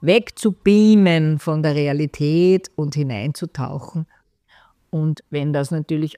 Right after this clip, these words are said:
auch dann auf eine ein bisschen qualitativ hochstehende Weise gemacht wird, ähm, ha-, hat das auch einen Lern-, einen Lerneffekt bei den Kindern.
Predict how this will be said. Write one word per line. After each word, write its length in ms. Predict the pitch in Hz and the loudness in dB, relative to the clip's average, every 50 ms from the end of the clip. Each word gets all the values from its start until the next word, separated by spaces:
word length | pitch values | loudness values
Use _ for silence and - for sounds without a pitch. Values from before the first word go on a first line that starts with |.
| _ | _
auch 400 | - - 104 98 113 139 - - | -6 -4 -2 -2 -2 -2 -6 -8
dann 300 | - - 131 131 139 147 | -8 -6 -4 -4 -4 -4
auf 280 | - - 139 143 - - - | -6 -6 -8 -8 -8 -10 -10
eine 280 | 135 131 127 139 135 | -8 -6 -6 -6 -6
ein 120 | 127 135 143 | -6 -6 -6
bisschen 460 | 143 143 139 - - - 139 139 139 | -6 -6 -8 -8 -8 -6 -6 -6 -6
qualitativ 1400 | - 139 117 101 113 147 160 156 156 - 160 151 147 151 _ - - 160 165 170 170 170 156 - - - - - _ _ _ _ _ _ _ _ _ _ _ _ _ _ _ _ _ _ _ _ - | -8 -6 -6 -4 -2 -2 -2 -4 -4 -6 -6 -6 -6 -6 _ -8 -4 -2 0 0 0 -2 -4 -6 -12 -20 -20 -20 _ _ _ _ _ _ _ _ _ _ _ _ _ _ _ _ _ _ _ _ -8
hochstehende 840 | - 143 147 151 123 - - - - 160 156 151 151 151 151 131 | -4 -4 -2 -4 -4 -4 -6 -4 -2 -2 0 0 0 0 0 0
Weise 380 | 113 87 104 127 147 147 185 165 | 0 0 0 0 0 -2 -2 -2
gemacht 580 | - 175 170 165 156 156 170 165 - - - | -2 0 0 0 0 0 -2 -2 -4 -6 -4
wird, 380 | - 175 180 185 185 175 - - _ _ _ _ _ _ _ _ _ _ _ _ _ _ _ _ | 0 2 4 4 2 0 -2 -8 _ _ _ _ _ _ _ _ _ _ _ _ _ _ _ _
ähm, 1160 | - 156 156 151 151 151 151 151 151 151 151 151 151 151 151 147 147 139 127 143 147 151 143 - - _ _ - | -4 -2 0 2 2 2 2 2 2 0 0 0 0 0 0 0 -2 -2 -4 -4 -4 -4 -4 -6 -10 _ _ -8
ha-, 140 | - 151 - - _ _ _ - | -6 -6 -6 -8 _ _ _ -4
hat 240 | 143 139 123 139 - - | -2 -2 -2 -2 -2 -2
das 280 | 151 147 147 - - - | -2 -2 -2 -2 -4 -4
auch 380 | - 120 120 160 202 226 - - | -2 0 2 2 2 0 0 -2
einen 360 | 135 165 165 160 160 156 156 | -4 -2 -2 -2 0 0 0
Lern-, 400 | 143 131 123 113 110 127 143 143 - - 131 123 117 - - _ _ | 0 0 0 0 -2 -4 -4 -6 -6 -6 -6 -6 -6 -8 -10 _ _
einen 420 | - 131 127 135 139 139 139 139 135 | -6 -4 -2 -2 -2 -2 0 -2 -2
Lerneffekt 960 | 113 113 101 113 143 147 - - - 127 - - - 113 - - - - - | -2 -2 -2 -2 -2 -4 -6 -6 -8 -8 -6 -4 -4 -4 -4 -6 -12 -16 -12
bei 160 | - 104 98 107 | -10 -8 -6 -6
den 240 | 117 110 113 127 | -6 -6 -6 -8
Kindern. 640 | - - 123 120 123 127 123 131 127 117 120 123 117 | -8 -10 -10 -10 -10 -8 -8 -10 -10 -10 -10 -10 -12